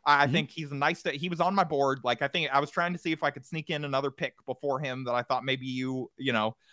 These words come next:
Speaker 2: You're
Speaker 1: like,
Speaker 2: welcome,
Speaker 1: would
Speaker 2: dude. I, I was gonna
Speaker 1: Yeah.
Speaker 2: take him next,
Speaker 1: No,
Speaker 2: but,
Speaker 1: no, no.
Speaker 2: but
Speaker 1: I
Speaker 2: yeah.
Speaker 1: think this is fair. I think if we can make a cogent argument against the other one, 'cause we're trying to see who can pick more of them. I
Speaker 2: Yeah.
Speaker 1: think you argued me down. I don't think that that was a fair pick. You're right.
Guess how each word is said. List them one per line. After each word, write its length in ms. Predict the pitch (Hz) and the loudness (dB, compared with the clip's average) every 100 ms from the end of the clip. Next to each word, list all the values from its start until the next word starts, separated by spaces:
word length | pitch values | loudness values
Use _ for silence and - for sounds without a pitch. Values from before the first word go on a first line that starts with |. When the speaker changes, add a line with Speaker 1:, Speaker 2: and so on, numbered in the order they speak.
| - | 0
Speaker 2:
You're 120 | 180 220 | 6 12
Speaker 1:
like, 100 | 147 | 12
Speaker 2:
welcome, 240 | 143 113 | 10 6
Speaker 1:
would 60 | 107 | 8
Speaker 2:
dude. 160 | 113 | 10
I, 160 | 127 143 | 10 12
I 20 | 175 | 10
was 140 | 175 | 12
gonna 160 | 170 165 | 10 8
Speaker 1:
Yeah. 40 | |
Speaker 2:
take 220 | 160 151 | 8 6
him 120 | 135 123 | 6 8
next, 380 | 113 101 - - | 6 6 2 12
Speaker 1:
No, 100 | 320 | 12
Speaker 2:
but, 40 | |
Speaker 1:
no, 60 | 381 | 12
no. 80 | 311 | 12
Speaker 2:
but 0 | |
Speaker 1:
I 100 | 262 | 12
Speaker 2:
yeah. 80 | - | 8
Speaker 1:
think 140 | 277 | 4
this 160 | 285 285 | -2 -6
is 100 | 262 | 2
fair. 260 | 233 147 156 | 6 8 6
I 60 | |
think 220 | 190 226 | 2 -2
if 100 | 190 | -4
we 140 | 190 254 | -6 -2
can 160 | 302 214 | -2 2
make 300 | 180 160 - | 0 0 -6
a 60 | 175 | -10
cogent 400 | - 185 202 175 | -10 -4 -2 4
argument 520 | 160 156 147 135 135 | 4 4 -2 -4 -2
against 340 | 139 147 147 | -2 -2 -2
the 140 | 160 135 | 0 2
other 160 | 131 | 2
one, 280 | 117 107 104 | -2 -4 -2
'cause 200 | 160 156 | -2 0
we're 100 | 214 | 2
trying 280 | 208 277 349 | 4 4 2
to 40 | |
see 140 | 214 190 | -2 -6
who 140 | 202 | -6
can 140 | 196 180 | -6 -6
pick 200 | 202 135 | -6 -4
more 340 | 160 170 127 | 0 2 2
of 120 | 107 | -2
them. 300 | 101 90 90 - _ 120 | -8 -8 -12 -14 _ 6
I 100 | 170 | 6
Speaker 2:
Yeah. 60 | |
Speaker 1:
think 180 | 208 202 | 6 -2
you 160 | 180 220 | -2 2
argued 340 | 220 220 214 196 | 4 2 0 -2
me 100 | 180 | 2
down. 280 | 151 143 | 4 4
I 100 | 143 | 2
don't 260 | 131 156 185 | 0 -4 -4
think 140 | 180 | -8
that 100 | 160 | -6
that 120 | 135 135 | -4 -4
was 100 | 135 | -4
a 60 | 135 | -6
fair 200 | 120 123 | -4 -4
pick. 260 | - 95 - | -8 -12 -10
You're 120 | 127 | -6
right. 300 | 110 101 | -4 -4